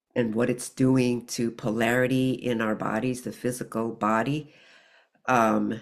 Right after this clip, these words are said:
and so it becoming easier then to, to hold this, uh, spirit within us. And then that will translate into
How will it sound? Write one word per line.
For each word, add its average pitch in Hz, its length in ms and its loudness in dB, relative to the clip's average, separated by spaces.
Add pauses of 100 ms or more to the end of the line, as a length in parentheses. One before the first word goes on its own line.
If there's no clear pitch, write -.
(220)
and 120 260 0
so 117 680 0 (1000)
it - 720 -14
becoming 139 420 2
easier 135 680 2
then 120 540 0
to, 113 260 -4 (460)
to 123 180 -2
hold 151 720 -2 (800)
this, - 540 -4 (100)
uh, 95 440 -6 (340)
spirit - 680 -2 (480)
within 131 360 0
us. 90 300 -6 (720)
And 113 600 0 (760)
then 110 680 0 (960)
that 117 220 2
will 127 120 -2
translate 135 680 0
into 110 920 -4